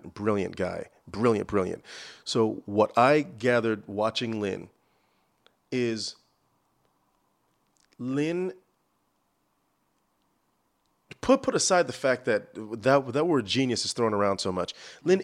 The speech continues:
is a genius for whatever that's worth in people's minds. The ideas that he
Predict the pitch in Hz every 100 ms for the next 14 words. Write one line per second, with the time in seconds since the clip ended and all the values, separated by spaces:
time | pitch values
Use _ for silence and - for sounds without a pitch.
0 | - 170 165 135 98 113 123 104 - -
1 | - - _ _ _ _ - 131 - 147
2 | 120 127 131 160 165 156 - 127 135 120
3 | 117 110 - 147 - 117 113 117 107 98
4 | - - - _ - 123 117 95 143 185
5 | 180 156 143 139